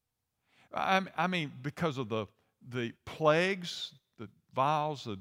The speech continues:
trumpets, the bowls, and those things, starting, you would think people would say, "I think I'm starting to get this." And there will be gospel presence and gospel witness and believers that will be sharing,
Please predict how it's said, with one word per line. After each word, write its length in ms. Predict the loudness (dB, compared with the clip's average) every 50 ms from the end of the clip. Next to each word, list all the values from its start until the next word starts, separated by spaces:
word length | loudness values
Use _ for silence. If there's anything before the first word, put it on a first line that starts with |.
| -8 -18 _
trumpets, 500 | -8 -4 -2 -2 -2 -2 -6 -12 -12 -12
the 100 | -12 -8
bowls, 480 | -2 2 4 6 6 6 4 2 0 -2
and 260 | -6 -6 -6 -8 -6 -4
those 240 | -2 -2 -2 -2 -4
things, 200 | -6 -6 -4 -4
starting, 220 | -4 -4 -4 -2
you 120 | 0 0 0
would 120 | 0 -2
think 260 | -2 -4 -4 -2 -2
people 260 | -4 -6 -4 -4 -6
would 100 | -8 -6
say, 260 | -4 0 2 2 2 2 -2 -12 -18 -18 -20 -16 -8 -6
"I 100 | -6 -6
think 360 | -6 -4 -2 -2 -2 2 2
I'm 160 | 0 0 0
starting 320 | -2 -2 -2 -2 -2 -2
to 80 | -4 -4
get 240 | -4 -6 -6 -8 -10
this." 360 | -16 -14 -10 -8 -8 -8 -10 _ _ _ _ _ _ _ _ _ _ _ _ _ _ _ _ _ _ _ _ _ _ -4
And 120 | -2 0 4
there 120 | 4 4
will 280 | 4 4 4 2 2 0
be 180 | 0 -2 -2
gospel 500 | 0 4 4 4 4 2 -4 -10 -14 -14
presence 540 | -8 -2 -2 0 0 -2 -4 -10 -12 -8 -8
and 140 | -8 -4 0
gospel 440 | 0 0 0 0 -6 -6 -4 -2 -2
witness 440 | -2 -4 -4 -6 -6 -6 -6 -6
and 100 | -6 -2
believers 560 | -2 0 0 2 0 0 -2 -2 -4 -4 -2 -2
that 220 | -4 -4 -4 -4
will 140 | -6 -6 -6
be 120 | -6 -6
sharing, 600 | -8 -8 -6 -4 -4 -4 -2 -2 -4 -4 -6 -8